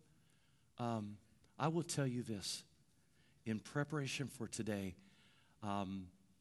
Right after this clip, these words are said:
I, I shared with my wife yesterday, um, she was,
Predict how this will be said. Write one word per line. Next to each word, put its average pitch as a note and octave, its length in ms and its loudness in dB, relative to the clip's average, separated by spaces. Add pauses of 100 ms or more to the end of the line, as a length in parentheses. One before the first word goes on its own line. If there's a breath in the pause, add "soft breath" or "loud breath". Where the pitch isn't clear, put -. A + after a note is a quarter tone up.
(140)
I, A#2 300 0
I A#2 80 -4
shared C#3+ 400 2
with A#2 180 -2
my A2 140 2
wife A2 340 0
yesterday, G#2+ 680 0 (1080 soft breath)
um, G2 160 -4
she - 220 2
was, A#2 440 2